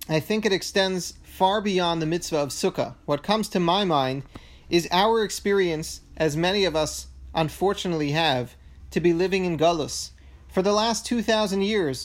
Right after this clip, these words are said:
Jews have been outside of Eretz Yisrael, living in Galus. Now we live in an opportunity, in a very blessed generation, that there are many, many Jews who have been given the great gift and who have taken advantage of the gift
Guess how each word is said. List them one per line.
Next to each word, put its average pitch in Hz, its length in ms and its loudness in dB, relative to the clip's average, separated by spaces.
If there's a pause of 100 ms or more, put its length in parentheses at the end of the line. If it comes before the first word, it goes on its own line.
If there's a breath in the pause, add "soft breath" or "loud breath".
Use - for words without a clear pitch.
(120)
Jews 202 280 -2
have 190 180 0
been 180 340 0 (440 soft breath)
outside 190 520 2
of 175 100 -2
Eretz 175 280 0
Yisrael, 170 520 0 (120)
living 180 380 0
in 180 120 0
Galus. 175 520 0 (480 soft breath)
Now 175 280 4
we 202 120 -2
live 196 240 2
in 185 80 0
an 165 120 0
opportunity, 160 920 0
in 151 160 -2
a 143 340 -2 (100)
very 180 320 0
blessed 180 380 0
generation, 160 760 -2 (380 soft breath)
that 170 180 4
there 196 100 2
are 180 120 4
many, 202 340 2
many 196 480 0 (100)
Jews 151 520 0
who 160 140 0
have 156 340 0 (160)
been 156 180 2
given 202 300 2
the 190 80 0
great 175 320 0
gift 214 360 0
and 160 200 -2
who 165 100 0
have 151 140 0
taken 190 280 0
advantage 160 640 0
of 143 220 -2
the 135 60 -2
gift 139 420 -2